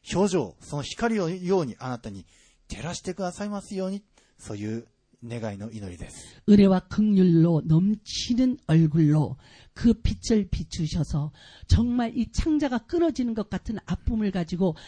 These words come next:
Speaker 2: 너를 쳐다보시면서 너의 모든 것을 보호하시고 축복하시기를 원하노라 하는 게, 이게 두 번째 축복의 의미입니다.
Speaker 1: えー、さて、第三番目の祝福が二十六節に書いてありますけれども、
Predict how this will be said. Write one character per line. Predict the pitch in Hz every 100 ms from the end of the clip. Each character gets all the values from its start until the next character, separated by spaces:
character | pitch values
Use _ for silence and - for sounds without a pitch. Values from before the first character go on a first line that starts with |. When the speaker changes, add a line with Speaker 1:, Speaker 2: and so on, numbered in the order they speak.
| - -
Speaker 2:
너 | 202 233 269
를 | 269 254 -
쳐 | -
다 | 285 240
보 | 190
시 | -
면 | 180 165
서 | 180 160 - - -
너 | 247
의 | 294 302
모 | 233 240 294 359 392 415 415
든 | 403
것 | 349 330
을 | 320
보 | - 240
호 | 254
하 |
시 | 233 247
고 | 254
축 | - - -
복 | - 269
하 |
시 | 240 240
기 | 262
를 | -
원 | 160 180
하 | 202
노 | 202
라 | 208 208
하 | 233
는 | 240
게, | 254 247
이 | 214
게 | 196
두 | - 190
번 | 208 185
째 | 202
축 | - -
복 | 220
의 | 226 202
의 | 156
미 | 143
입 | 127
니 |
다. | 123 - - - _ _ _ _ _ _
Speaker 1:
え | 95 80
ー、 |
さ | - 120
て、 | 104 - -
第 | 135 135
三 | - 143 175
番 | 180
目 | 139
の | 95
祝 | - 95
福 | 90
が | 92
二 | 127 165
十 | 104
六 | 131 190
節 | 170 -
に | 101 82 101
書 |
い | 90
て | 90
あ |
り | 87
ま |
す | -
け | 87
れ |
ど | 90
も、 | 98 196